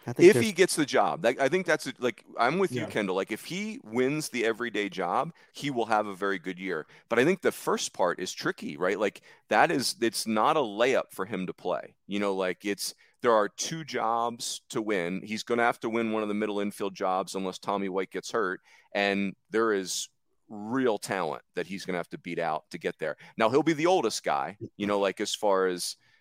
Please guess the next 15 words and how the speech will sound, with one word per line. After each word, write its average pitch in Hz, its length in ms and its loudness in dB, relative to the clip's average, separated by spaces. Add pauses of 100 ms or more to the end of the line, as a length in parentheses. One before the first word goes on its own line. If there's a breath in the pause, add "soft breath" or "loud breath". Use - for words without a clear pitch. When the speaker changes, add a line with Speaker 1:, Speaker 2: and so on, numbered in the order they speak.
(160 soft breath)
Speaker 2:
um, 87 300 0
I'm, 113 200 2
I'm 104 220 2
enamored 104 440 -2
with 90 100 -8
some 101 180 -4
of 90 60 -2
the 90 100 -6
incoming 90 380 -6
freshmen 95 540 -2
Speaker 3:
Yeah. 90 60 -2
Speaker 2:
and, 92 160 -4 (360)
you 110 100 -6
know, 82 160 -2
but 101 300 2